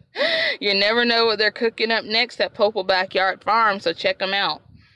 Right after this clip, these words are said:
They may have a lot of subscribers, but trust me, they are watching your stuff. Rare,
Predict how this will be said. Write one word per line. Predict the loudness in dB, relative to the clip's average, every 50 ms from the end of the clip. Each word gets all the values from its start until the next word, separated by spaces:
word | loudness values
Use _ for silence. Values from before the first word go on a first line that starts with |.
| -10 -2
They | -2 0 0
may | 0 0 0 -2 -2
have | -2 -2 -2 0 0 0
a | 0
lot | 0 0 2 2 2 4
of | 2 2 0
subscribers, | -2 -10 -10 -10 -4 -2 0 2 2 2 2 2 2 2 2 0 -4 -10 -20 -20 -20 -20 _ _
but | 0 0 0 0
trust | -4 -6 -4 0 0 2 2 2 -2 -4 -10 -10
me, | -6 -4 -2 -2 -2 -4 -6 -10 -16 -20 _ _
they | 0 2 4 4
are | 4 4
watching | 4 2 2 0 -2 -4 -6 -4
your | -2 -2 -2
stuff. | -4 -4 -4 -4 -4 -4 -8 -16 -18 -20 -20 -20 _ _ _ -20 -20 _ _ _ _ _ _ _ _ _ _ _ _ _ _ _ _ _ _ _ _ _ -20 _ _ _ _ _ -8
Rare, | -4 -2 0 2 2 2 2 2 2 0 -2